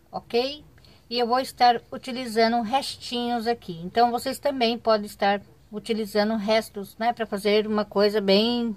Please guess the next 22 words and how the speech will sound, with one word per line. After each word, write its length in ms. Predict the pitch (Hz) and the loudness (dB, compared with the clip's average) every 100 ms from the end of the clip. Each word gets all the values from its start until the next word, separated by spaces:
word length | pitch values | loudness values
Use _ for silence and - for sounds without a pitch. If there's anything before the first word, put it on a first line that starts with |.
| - | 4
colorida. 580 | 233 240 202 156 - - - - _ _ _ _ - - - - | 8 8 6 -2 -12 -20 -20 -20 _ _ _ _ -20 -20 -20 -6
Bom, 280 | - 277 233 | 6 10 10
o 40 | 202 | 10
ponto 440 | 294 302 285 233 | 8 8 6 -2
shell, 580 | - - 247 247 202 - | -2 4 10 10 8 2
ele 160 | 208 233 | -4 -2
tem 220 | 240 254 | 2 8
algumas 500 | 254 233 247 254 233 | 8 8 4 4 6
variações. 1000 | 220 247 254 262 - 196 180 175 - - - - - - - 226 | 8 8 8 2 2 2 0 -4 -12 -20 -20 -20 -20 -20 -8 0
Eu 80 | |
vou 100 | 233 | 2
passar 540 | 269 294 - 240 226 214 220 - - | 4 0 2 6 6 4 -2 -18 -10
dois 360 | 208 262 320 - | 2 4 4 2
pontos, 720 | - 226 226 233 233 - - - - _ | 2 2 2 -2 -10 -12 -18 -20 -20 _
tá? 300 | - 208 254 - - | 0 2 2 -4 -12
Então, 240 | 208 220 | -2 2
nesse 280 | 226 233 240 | 4 2 0
vídeo 380 | 214 233 226 262 | -2 -2 -2 0
vai 140 | 233 | 0
ser 200 | 220 196 | 0 -2
o 60 | 185 | -2
primeiro, 720 | - 226 240 226 240 277 330 | -4 -6 -2 4 4 2 -6